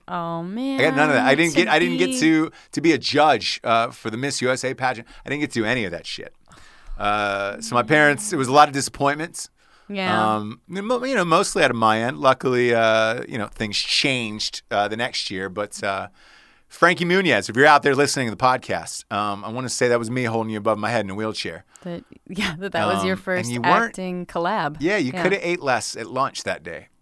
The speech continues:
Speaker 1: Yeah,
Speaker 2: 'Cause
Speaker 1: you're
Speaker 2: I
Speaker 1: a bit
Speaker 2: felt,
Speaker 1: heavy, man.
Speaker 2: I felt like he was going back for seconds of, like, "Oh, hey, Ross is strong.
Speaker 1: Yeah,
Speaker 2: Like,
Speaker 1: is
Speaker 2: let's see
Speaker 1: Munoz
Speaker 2: how strong
Speaker 1: heavier
Speaker 2: he
Speaker 1: than he
Speaker 2: is."
Speaker 1: seems?
Speaker 2: He's, he's probably one fifteen soaking wet.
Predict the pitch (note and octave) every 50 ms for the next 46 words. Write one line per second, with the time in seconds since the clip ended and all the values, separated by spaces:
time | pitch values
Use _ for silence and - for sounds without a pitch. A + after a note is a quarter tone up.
0 | _ - - F#3+ G#3 - B2 E3 F3 E3+ F3+ F#3 F#3 F#3+ - - F#3 G4 C4 F3
1 | D3+ C3+ C3 C3+ C3+ G#2+ - D#3 F3+ F#3+ - - - A#3+ - - A3+ A#3+ B3 -
2 | - A#3 A#3 G#3+ G3 D3+ E3+ F#3 F#3 F#3 E3 E3+ E3+ E3 - - D3 C3+ - -
3 | F3+ F3+ F3 - C#3+ B2 A2+ - A#2+ G#2+ A#2 B2 A2+ B2 C#3 F#3+ G#3+ A3 G3+ G#3
4 | A3 G#3+ F#3+ D3 A#2+ A2+ C3+ C#3+ E3 D#3 - - A2 G2 - - - - G#2 G2
5 | G2 G2 G2+ - A#3 B3 G#3+ G3+ F#3 F#3 G#3+ A#3 C4 D4 F#4 - - - - -
6 | - - - - - - D#4 E4 E4+ E4+ - - - - G3 F#3+ - - - G#3+
7 | A#3+ C#4+ F4 G4+ G4 - - - _ _ - B3+ C4+ D4 D4+ - - - - -
8 | G3 G#3 D4+ D4+ - - D#4+ C#4+ C#4 C4 B3 G#3+ A3 G3+ F#3 F3+ F#3 F#3 F3 -
9 | - F3 D3 - - - D3 D3 F3 F3+ - - C#3+ C3 - B2+ A#2+ A#2+ B2 C#3
10 | D3+ -